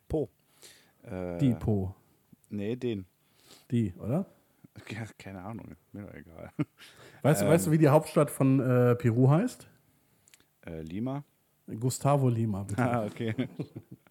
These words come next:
Speaker 1: Ja, äh, wusste ich. Ähm, und
Speaker 2: Gustavo Lima, der, der offensichtlich in der, ähm, Pitbull-Sang-, äh, Gesangsschule war.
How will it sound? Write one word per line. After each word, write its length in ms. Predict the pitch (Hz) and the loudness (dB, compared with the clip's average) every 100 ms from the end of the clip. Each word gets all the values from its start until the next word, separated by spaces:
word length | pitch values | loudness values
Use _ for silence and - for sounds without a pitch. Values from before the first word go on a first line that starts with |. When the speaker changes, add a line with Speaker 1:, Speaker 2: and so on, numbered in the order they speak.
| _ _ _ - - - - _ | _ _ _ -20 -20 -20 -20 _
Speaker 1:
Ja, 300 | 104 98 92 _ _ _ _ | -4 -4 -4 _ _ _ _
äh, 240 | - 101 98 | -6 -4 -4
wusste 240 | 117 - | -6 -8
ich. 120 | 85 _ _ - _ _ - | -10 _ _ -20 _ _ -8
Ähm, 720 | 107 104 104 104 104 98 104 - _ _ _ _ | -2 0 0 -2 -4 -6 -8 -14 _ _ _ _
und 340 | 104 110 101 | -6 -4 -2
Speaker 2:
Gustavo 400 | 101 117 147 147 151 | -2 2 4 4 4
Lima, 320 | 165 175 160 | 6 6 6
der, 280 | 131 127 120 | 6 2 2
der 180 | 123 120 | 0 -2
offensichtlich 600 | - 120 123 - 113 113 | -4 -6 -6 -6 -8 -4
in 120 | 107 | -2
der, 220 | 107 95 | -2 -4
ähm, 680 | 104 101 95 95 95 90 95 | -6 -6 -6 -6 -8 -10 -6
Pitbull-Sang-, 1080 | 147 - 117 110 101 113 107 - 117 98 110 | -8 -2 0 2 0 -2 -2 -4 -2 -2 -2
äh, 40 | |
Gesangsschule 640 | 120 113 127 139 120 107 | -2 0 0 2 2 2
war. 240 | 98 87 | 0 -4